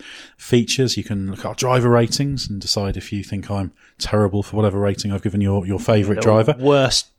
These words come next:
Speaker 2: worst driver rating writer ever.
Speaker 1: Yeah, one out of ten, one out of ten. I think that's, that's very, very fair. Uh, also check out, uh, Sister Titles, F one Racing, out monthly. What's on the cover of F one Racing currently, Codders?
Speaker 2: Has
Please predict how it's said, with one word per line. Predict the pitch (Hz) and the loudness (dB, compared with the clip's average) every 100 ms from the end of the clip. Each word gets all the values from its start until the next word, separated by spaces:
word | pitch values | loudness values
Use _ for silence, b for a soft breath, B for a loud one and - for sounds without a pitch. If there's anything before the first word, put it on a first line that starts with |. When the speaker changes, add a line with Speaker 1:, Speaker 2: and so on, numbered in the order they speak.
| - | -6
Speaker 2:
worst | 147 156 151 117 - _ | 2 6 6 4 -4 _
driver | - 139 139 135 | 0 2 4 2
rating | 127 143 139 - 131 127 | 2 2 2 0 -2 2
writer | 135 131 - 127 | 2 2 2 2
ever. | 139 117 107 b - | 2 0 -4 b -4
Speaker 1:
Yeah, | 95 - | -4 -2
one | 104 110 | 0 2
out | 101 92 - | 2 0 -6
of | |
ten, | - - 80 | -6 -6 -6
one | 85 95 | -4 -2
out | 90 - | -2 -4
of | - | -6
ten. | - 82 B B B B - | -8 -10 B B B B -8
I | |
think | 87 | -6
that's, | 85 - | -6 -6
that's | 82 - | -6 -6
very, | 92 87 | -6 -6
very | 90 87 | -4 -6
fair. | - 92 B B B - | -4 -4 B B B -4
Uh, | 98 101 | 0 0
also | - 127 117 | 0 0 0
check | - 113 | 0 0
out, | 123 107 101 - - | 2 2 0 -4 -4
uh, | 104 | -2
Sister | - - - | -2 -2 -2
Titles, | - 143 156 - | 0 0 -2 -8
F | - | -2
one | 127 | 2
Racing, | 110 139 - 180 165 - | 4 4 2 -2 -4 -4
out | 113 110 | -6 -2
monthly. | 123 147 170 | -2 0 -2
What's | 135 | 0
on | 160 | -2
the | 147 | 0
cover | 160 147 | 2 4
of | 151 | 4
F | 147 | 2
one | 156 | 0
Racing | 151 151 - 151 | 0 0 -2 -2
currently, | 160 156 143 151 | 0 0 0 -2
Codders? | - 165 190 - | 0 -2 -4 -6
Speaker 2:
Has | - 160 175 175 - | 0 2 4 2 0